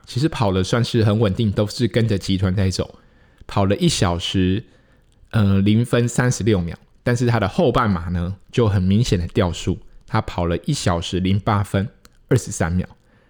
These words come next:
那最后的总成绩是两小时零八分五十九秒，以第三十七名的成绩完赛。那虽然这位选手没有跑出预期让外界可能比较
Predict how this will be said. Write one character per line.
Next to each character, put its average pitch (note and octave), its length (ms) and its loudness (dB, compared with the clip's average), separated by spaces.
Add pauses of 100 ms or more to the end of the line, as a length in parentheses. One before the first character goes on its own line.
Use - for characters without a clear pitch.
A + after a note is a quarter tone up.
(160)
那 B2 100 0
最 - 180 2
后 D3 140 4
的 G#2 100 4
总 F#2 240 0
成 F#2+ 220 2
绩 G#2+ 180 2
是 A2+ 160 2
两 G2 200 2
小 F2+ 220 -2
时 F#2 320 -2 (260)
零 A2 220 2
八 A#2 200 2
分 C3 300 0
五 G2+ 80 -4
十 F#2 160 -2
九 F2 240 0
秒， F#2+ 260 -2
以 G2+ 100 -6
第 C3 180 2
三 C3+ 300 2
十 A2 100 -2
七 A#2 300 0
名 F2 180 2
的 F2 80 -4
成 F#2+ 240 -2
绩 F#2+ 300 0 (400)
完 F2+ 200 -2
赛。 - 320 -6 (260)
那 D3+ 100 0
虽 F#3+ 260 -2
然 C#3+ 220 4
这 C#3 180 2
位 C3+ 240 4
选 G#2 200 0
手 G2+ 160 0
没 G2 120 2
有 A2+ 120 2
跑 E2 340 -6
出 G#2+ 340 0 (520)
预 F#3 160 6
期 - 200 0
让 B2 220 2
外 A2+ 180 2
界 G#2+ 260 2
可 G2+ 180 -2
能 F2 360 0 (720)
比 G2 160 2
较 G2+ 580 0